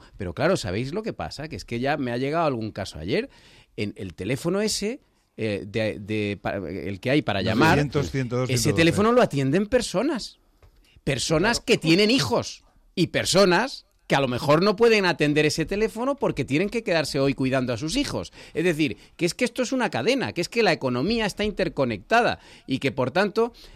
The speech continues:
Speaker 1: hay que elegir muy bien cuáles son las prioridades, porque si tú de repente dejas a todo el mundo con sus hijos en su casa, paralizas casi por completo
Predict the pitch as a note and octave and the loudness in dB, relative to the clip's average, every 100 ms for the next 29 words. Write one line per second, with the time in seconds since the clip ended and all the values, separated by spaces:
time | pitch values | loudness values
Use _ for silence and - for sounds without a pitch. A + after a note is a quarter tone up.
0 | - B2+ C#3+ - G#3+ - - D3+ C3+ - | -6 -2 0 2 0 0 -6 -4 -4 -2
1 | F#3 G3+ G#3 F#3+ G#3+ A3 A3+ G3+ G#3 E3+ | 0 2 2 2 -2 0 -2 0 -2 -2
2 | D3 C3+ A2+ B2+ B3 C4+ C3 C#3 A#2+ A2 | 0 -2 0 0 2 0 -4 -4 -6 -4
3 | A2+ - - - C3 D#3 F#3 F#3+ F#3 A3+ | -6 -8 -14 -6 -4 0 2 2 2 -2
4 | D#3 E3 F3+ C#3 B2+ G#2+ - G#3+ G#3+ G3 | 0 -2 0 -4 -4 -4 2 4 4 2
5 | A3 A#3 D#3+ A#2 A2+ G#2+ G#2+ E3+ E3+ F#3+ | -2 -4 -4 -4 -6 -6 -6 -6 -4 -4
6 | F#3 F#3+ G#3 A3 G3 G#3+ B3+ - _ - | -4 -6 -4 -2 -2 -4 -6 -12 _ 0
7 | C#3 E3 A3+ A3+ - _ _ - B3+ - | 2 2 0 -4 -6 _ _ -2 0 0
8 | D3+ - A#2 G2+ A#2+ B2 E3 - | -4 -6 -6 -4 -4 -2 -4 -4